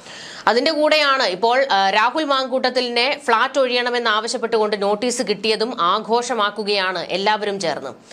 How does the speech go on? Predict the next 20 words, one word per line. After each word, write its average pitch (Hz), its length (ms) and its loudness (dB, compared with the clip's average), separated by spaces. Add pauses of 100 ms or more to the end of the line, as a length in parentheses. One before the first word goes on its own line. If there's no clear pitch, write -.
(360)
എന്നാൽ 294 220 2
ഇതിനിടയിൽ 277 800 0
മറ്റ് 240 320 -2
ചില 285 280 2
കാര്യങ്ങൾ 240 500 0
കൂടി 214 460 -4
നടക്കുന്നുണ്ട്. 180 640 -4 (560)
അതായത് 285 300 4
രാഹുലിനെ 294 640 2
പോലീസ് 247 420 0
ഇപ്പോൾ 254 400 0
അന്വേഷണ 254 600 0
റഡാറിലാക്കിയിരിക്കുകയാണ്. 196 1300 0
രാഹുൽ 208 260 0
എങ്ങോട്ട് 226 360 0
പോകുന്നു, 202 540 -2
എന്ത് 202 260 -2
ചെയ്യുന്നു, 196 500 0
ആരോട് 208 360 2
സംസാരിക്കുന്നു, 190 840 -2